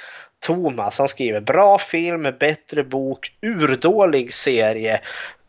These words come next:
eh, om The Mist på Netflix." Ja, det var en till som inte riktigt uppskattade serien där. Eh, Robin skriver: "Schysst monsterflick."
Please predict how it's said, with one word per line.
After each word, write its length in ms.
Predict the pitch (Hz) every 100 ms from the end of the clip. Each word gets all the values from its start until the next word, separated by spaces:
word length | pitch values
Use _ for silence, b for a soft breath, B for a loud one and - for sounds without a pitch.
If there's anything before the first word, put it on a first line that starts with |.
| 185
eh, 200 | 156 151
om 360 | 170 135 123 120
The 120 | 127
Mist 420 | 120 135 - - -
på 60 |
Netflix." 800 | 117 151 - - 110 101 - - -
Ja, 260 | 139 156
det 60 | 151
var 60 |
en 60 | 143
till 300 | 147 135 104 - -
som 200 | - -
inte 260 | 120 107 135
riktigt 260 | 120 -
uppskattade 560 | 117 - - 113 120 113
serien 460 | - 127 156 101
där. 240 | 98 110 127 _ _ _ B B B B B B B B -
Eh, 460 | 156 151 151 143
Robin 420 | 160 202 196 190
skriver: 640 | 185 - 170 175 175 180 - - -
"Schysst 580 | - - 202 - - 156
monsterflick." 880 | 147 156 139 - 123 151 - _